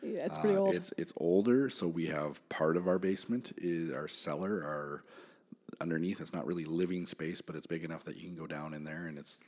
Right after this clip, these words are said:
Speaker 2: where all the, like, water and heater and furnace and all that kind of stuff are.
Speaker 1: Mechanical stuff.
Speaker 2: The mechanical things. Part of it is, like,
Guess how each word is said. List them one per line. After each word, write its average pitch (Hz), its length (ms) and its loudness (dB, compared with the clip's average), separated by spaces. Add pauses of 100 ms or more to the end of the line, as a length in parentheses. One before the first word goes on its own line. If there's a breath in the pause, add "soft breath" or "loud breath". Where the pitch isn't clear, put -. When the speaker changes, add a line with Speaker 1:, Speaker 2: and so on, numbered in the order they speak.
Speaker 2:
where 73 200 -2
all 73 100 -2
the, 76 280 -6 (440 loud breath)
like, 71 120 -6
water 71 520 0
and 69 240 -12
heater 78 540 -4
and 73 360 -14
furnace 82 400 -2
and 80 80 -6
all 85 120 2
that 82 160 4
kind 80 120 -4
of - 60 -6
stuff - 260 -4
are. - 80 0
Speaker 1:
Mechanical 165 340 -6
stuff. 190 300 -12
Speaker 2:
The - 60 -8
mechanical 80 640 -4
things. 78 420 -10 (840 soft breath)
Part 87 280 4
of 90 100 0
it 90 120 2
is, 85 220 -2
like, 76 300 -6